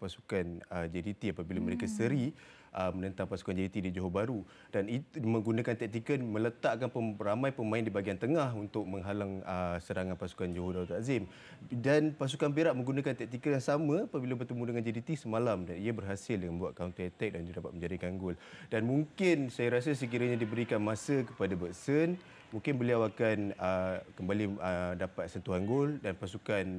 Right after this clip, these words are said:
Speaker 1: uh, J D T akan mula mendapat kemenangan kembali.
Speaker 2: Alright, dan satu lagi perlawanan yang mengejutkan beberapa pihak adalah apabila Terengganu yang sepatutnya dikatakan boleh memberikan saingan kepada pasukan J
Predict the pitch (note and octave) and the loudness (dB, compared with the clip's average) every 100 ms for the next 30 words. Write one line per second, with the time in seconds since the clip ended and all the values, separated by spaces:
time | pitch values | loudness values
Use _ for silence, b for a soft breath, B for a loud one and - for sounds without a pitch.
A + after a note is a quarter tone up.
0 | E2+ F2+ F2 F2 F#2 F#2+ F#2+ F#2+ F2 F2+ | -2 0 0 0 -2 -2 -2 -2 -2 -2
1 | F2+ F2+ E2+ E2+ E2+ E2 F2 F2 E2+ F#2 | -2 -2 -4 -6 -6 -6 -4 -4 -2 -4
2 | A#2 C3 - - - - - F3+ E3+ G#3 | -4 -8 -18 -20 -20 -20 -14 -8 -2 0
3 | F#3 F3 G3+ G3+ A3+ D4+ A#3+ A3+ A#3 G#3+ | 0 0 -2 -2 -2 0 0 0 -2 0
4 | G3 F#3+ G3+ A3 B3+ A#3+ G#3+ G3 G3 G3+ | 0 0 0 -2 -2 0 0 0 0 0
5 | G#3 F#3 A3 - A3+ G#3+ G3+ G3+ F#3+ F#3 | -2 0 0 2 0 2 2 2 2 0
6 | F3 D#3+ E3+ A3+ E3 E3+ F#3 F#3+ F#3 F3+ | -2 -6 -2 0 0 2 2 2 2 0
7 | F3+ F#3 - F#3+ G3+ G#3+ B3+ C4 A#3+ A3 | 0 0 0 0 2 2 2 2 2 2
8 | A3 - G#3 A3 G#3+ G#3+ G3+ G3+ G3+ A3+ | -2 -2 -2 -2 -2 -4 -4 -6 -2 -2
9 | G#3+ G#3 G#3 G3+ G3 F#3+ G3 G3 G3 F#3+ | 0 0 0 0 0 -2 -2 -2 -2 -2
10 | G3+ F#3 F#3 F3 F#3 F#3+ F#3 | -2 -2 -4 -4 -2 0 0